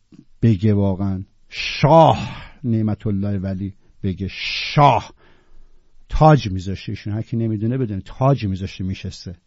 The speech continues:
<laughs> عین، عین سلطان بوده، عین شاه بوده. چرا؟ چون ریستارت دیگه پخش شده بوده. کسی جرئت نداره که بگه بالا چشت ابروه که. مثلاً فرض کن مثلاً یه سال دیگه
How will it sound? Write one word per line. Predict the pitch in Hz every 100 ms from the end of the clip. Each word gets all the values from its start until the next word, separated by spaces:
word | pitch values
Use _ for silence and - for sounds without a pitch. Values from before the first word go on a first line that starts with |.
| _ _ _ _ _ _ _ -
<laughs> | -
عین، | 165 151 165 - - - -
عین | 135 151
سلطان | - 139 117 147 135
بوده، | 101 90 90
عین | 98 98
شاه | 101 - 135 82
بوده. | 82 - - _ _ _ _ _ _ _ _
چرا؟ | - 117 139
چون | - 143
ریستارت | 131 113 - 131 139
دیگه | - 120
پخش | - 143 147
شده | - 147
بوده. | 143 123
کسی | 110 131
جرئت | 135 120 120 151
نداره | 147 151
که | 147
بگه | 147
بالا | 147 127
چشت | - 151 -
ابروه | 113 95 120 175
که. | - 110 98 _ _ _ _ _ - - _ - _ _ _ - _ _ _ _ _ _ _ _ _ _ _ 135
مثلاً | 107 110 104
فرض | 113 110 -
کن |
مثلاً | 101 104 101 - _ _ _ _ _ _ _ _ _
یه | 117 117
سال | - 110 107
دیگه | 92 101 120 151